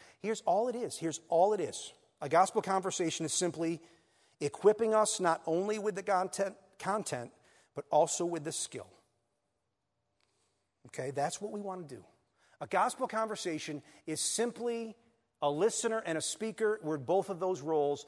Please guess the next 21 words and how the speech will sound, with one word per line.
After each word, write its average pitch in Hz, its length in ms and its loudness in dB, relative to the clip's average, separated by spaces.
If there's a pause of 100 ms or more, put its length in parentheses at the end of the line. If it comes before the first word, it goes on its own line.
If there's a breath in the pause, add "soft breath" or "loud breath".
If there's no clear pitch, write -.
(200 loud breath)
talking 170 380 2
back 165 300 0
and 180 80 -6
forth 131 320 -6 (200 loud breath)
about 147 300 4
how 156 180 2
the 147 120 -4
good 147 260 -4
news 190 220 -8
of 151 80 -10
Jesus 147 340 -12
Christ 131 320 -6
has 139 180 -8
come 143 180 -4
home 156 340 0
to 156 160 -8
rest 131 500 -6
in 143 160 -8
our 135 160 -8
hearts 113 480 -10
and 127 140 -12